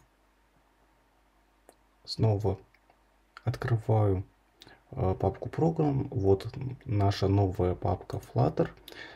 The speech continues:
Здесь я нажимаю правой кнопкой мыши, и вот у нас появилось два пункта. Git гуи Хе. Это графическая оболочка Git. А, чуть-чуть позже будет опубликован курс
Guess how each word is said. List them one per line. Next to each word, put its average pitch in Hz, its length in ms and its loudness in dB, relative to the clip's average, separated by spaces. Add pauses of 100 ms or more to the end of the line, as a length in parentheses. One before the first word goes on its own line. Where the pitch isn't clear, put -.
(140)
Здесь 127 360 2
я 113 60 0
нажимаю 104 380 0
правой 98 260 4
кнопкой 104 360 2
мыши, - 600 0 (160)
и 143 400 2
вот 120 340 4
у 98 40 4
нас 113 160 4
появилось 104 680 4
два 107 260 0
пункта. - 560 -4 (380)
Git 107 400 -2
гуи 98 540 4 (560)
Хе. 151 280 0 (540)
Это 95 760 2
графическая - 560 -6
оболочка 90 480 -4
Git. 151 380 -6 (760)
А, 90 340 -2 (200)
чуть-чуть - 480 -4
позже 120 580 4
будет 95 760 -2 (540)
опубликован - 600 -2
курс - 400 -8